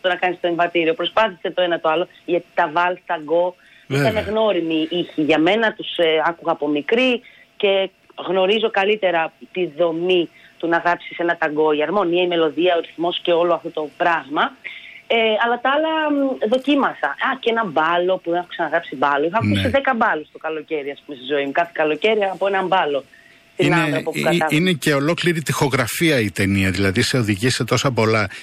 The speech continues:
Speaker 2: είδη και συναισθήματα διαφορετικά, έτσι δεν είναι;
Speaker 1: Ναι, ναι, είναι π-, π-, π-, η ζωή ολόκληρη ίσως. Όλα
Speaker 2: Πρα-,
Speaker 1: τα συναισθήματα.
Speaker 2: σωστά. Προ-,
Speaker 1: Ε;
Speaker 2: πρακτικά πώς το, ε, δούλεψες; Δηλαδή έβλεπες σκηνές, είχες, ε,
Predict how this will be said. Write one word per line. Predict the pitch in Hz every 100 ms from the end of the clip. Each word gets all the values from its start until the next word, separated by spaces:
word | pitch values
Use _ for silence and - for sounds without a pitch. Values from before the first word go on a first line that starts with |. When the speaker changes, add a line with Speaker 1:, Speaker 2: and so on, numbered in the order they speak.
| -
Speaker 2:
είδη | - 113 107 101
και | -
συναισθήματα | 107 - 101 98 - 117 98 98
διαφορετικά, | 95 - 104 92 - - 107
έτσι | 110 -
δεν | 92 104
είναι; | 123 120 98 - - -
Speaker 1:
Ναι, | 170 208 214 165 - -
ναι, | 185 208
είναι | 185 196 214 202 190
π-, | - - 233
π-, | - -
π-, | -
η | 233 180
ζωή | 214 254
ολόκληρη | 302 302 - 123 127 127
ίσως. | 120 127 - - - -
Όλα | 262
Speaker 2:
Πρα-, | 233
Speaker 1:
τα | 170 156
συναισθήματα. | 151 147 - 135 131
Speaker 2:
σωστά. | 101 80 - - - -
Προ-, | - 135
Speaker 1:
Ε; | 196
Speaker 2:
πρακτικά | 247 120 - 117 170 190
πώς | 240 233
το, | - 196 151 120 110 117 -
ε, | 131
δούλεψες; | 117 117 110 98 - 101
Δηλαδή | 95 107 117
έβλεπες | 160 123 139 127 131
σκηνές, | - 104 113 151 131 -
είχες, | 131 139 135 - -
ε, | 120 110 107